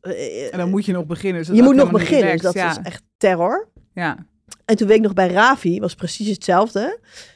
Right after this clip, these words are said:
Speaker 1: zonder wipje, maar, ehm, eh, had ik wel de hele nacht voorweeën.
Speaker 2: Ja.
Speaker 1: Echt heel bot, gewoon echt om de drie minuten echt fucking pijn. Ik dacht helemaal, "Oh my god, dit doe ik nooit meer, dit doe ik nooit meer, wat kut, wat kut, wat kut." En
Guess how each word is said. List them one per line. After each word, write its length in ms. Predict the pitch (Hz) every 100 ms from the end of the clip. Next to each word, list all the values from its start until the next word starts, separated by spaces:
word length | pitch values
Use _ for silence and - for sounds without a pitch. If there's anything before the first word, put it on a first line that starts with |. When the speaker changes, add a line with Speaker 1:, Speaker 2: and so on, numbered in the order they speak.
| _
Speaker 1:
zonder 260 | - 165 156
wipje, 320 | 165 165 240
maar, 380 | 208 170 165 -
ehm, 460 | - 180 180 - - - _ _
eh, 500 | - 92 92 170 170
had 100 | 214
ik 100 | 208
wel 200 | 214 240
de 100 | 214
hele 360 | 180 226 294 254
nacht 280 | 202 -
voorweeën. 720 | - 202 202 196 190 220 294 392
Speaker 2:
Ja. 300 | 196 165 165
Speaker 1:
Echt 180 | 190 -
heel 240 | 190 214
bot, 260 | 185 190 -
gewoon 180 | 175 156
echt 180 | -
om 140 | - 226
de 80 | 202
drie 140 | 185
minuten 200 | 180 165
echt 120 | -
fucking 360 | - 180 175 170
pijn. 280 | 160 147 160
Ik 100 | 170
dacht 140 | 170
helemaal, 220 | 170 156
"Oh 60 | 160
my 80 | 117
god, 220 | - 104
dit 120 | 170
doe 120 | 170
ik 60 | -
nooit 160 | - -
meer, 100 | 127
dit 60 | -
doe 20 |
ik 60 | -
nooit 100 | -
meer, 80 | -
wat 120 | -
kut, 160 | - -
wat 80 | 185
kut, 180 | -
wat 60 | -
kut." 300 | - 262 - - - - _ _ _
En 440 | 240 233 226 220